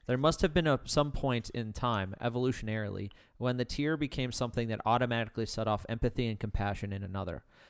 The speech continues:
Actually being able to cry emotionally and being able to respond to that is a very important part of being a human being. So, um,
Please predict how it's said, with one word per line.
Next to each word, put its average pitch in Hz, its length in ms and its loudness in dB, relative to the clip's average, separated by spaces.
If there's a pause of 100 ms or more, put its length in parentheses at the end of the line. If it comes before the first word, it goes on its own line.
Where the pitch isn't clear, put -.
(140)
Actually 131 360 2
being 147 300 -2
able 123 200 2
to 117 100 -2
cry 117 260 2
emotionally 110 640 -2
and 110 120 -8
being 117 220 -2
able 123 180 -2
to 131 100 0
respond 117 460 -2
to 107 60 -2
that 92 260 -2
is 107 120 -4
a 107 60 -2
very 113 220 0
important 113 420 -4
part 104 240 -6
of 101 160 -10
being 98 240 -8
a 101 60 -12
human 76 420 -16
being. 76 320 -14 (400)
So, - 380 0 (380)
um, 139 340 4